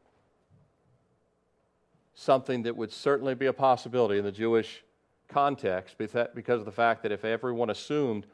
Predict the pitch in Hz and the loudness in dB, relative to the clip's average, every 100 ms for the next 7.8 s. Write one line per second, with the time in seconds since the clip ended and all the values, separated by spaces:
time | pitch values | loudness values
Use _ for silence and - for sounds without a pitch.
0 | _ 120 120 120 - 104 92 87 _ _ | _ 0 2 2 0 -2 -2 -8 _ _
1 | _ - 110 120 117 131 123 104 110 123 | _ -4 -2 -2 0 2 2 2 0 2
2 | 110 98 - _ 107 120 123 117 117 120 | 4 2 -2 _ -8 -2 0 0 0 0
3 | 120 110 123 131 117 104 - _ 131 123 | 0 -2 2 2 2 -2 -6 _ -4 -2
4 | - 151 120 113 110 _ - 131 - 131 | 2 2 2 -2 -4 _ -4 -2 -2 0
5 | 123 110 127 123 - 104 98 - _ _ | 0 4 4 4 4 2 2 -4 _ _
6 | _ _ _ _ _ _ _ _ _ _ | _ _ _ _ _ _ _ _ _ _
7 | 110 98 98 92 113 95 82 | -10 -8 -10 -6 -2 -2 -4